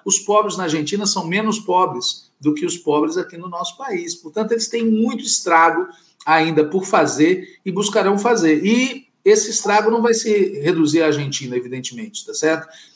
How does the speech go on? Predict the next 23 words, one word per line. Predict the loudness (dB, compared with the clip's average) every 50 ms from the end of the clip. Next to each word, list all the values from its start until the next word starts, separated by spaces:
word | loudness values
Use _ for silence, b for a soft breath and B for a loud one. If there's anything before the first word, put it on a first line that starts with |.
| b b b b -2
Isso | 0 0 0 2 2 2
muda | 4 4 4 4 2 2
pra | 0 -2 -4
pior | 0 2 2 4 6 6 4
a | 4 2
correlação | 0 0 2 2 2 2 0 -2 -4 -4
de | -6
forças | -6 -4 -4 -4 -4 -4 -4
latino-americana, | -4 -6 -6 -8 -8 -8 -4 -2 -2 -2 -2 0 0 2 2 2 0 -2 -8 B B B B B
dificulta | -2 -2 -2 0 0 -2 0 2 2 2 4 4 2 0 0 -2 -2 -4 b b b b b _ 0
as | 2 4 4 4 4 2 2
ações | 0 0 0 0 -2 -2 -2 0 0 -2
que | -2 -2
o | -2
governo | -2 2 2 2 2 2
Lula | 0 2 2 2 2 0
tem | -2 -8
feito | -6 -2 0 0 0 0 -2
no | -4 -2
âmbito | -2 -4 -4 -6 -6
da | -6 -6
política | -6 -6 -8 -8 -6 -6 -8 -8
exterior. | -6 -2 0 0 4 4 6 6 4 2 0 B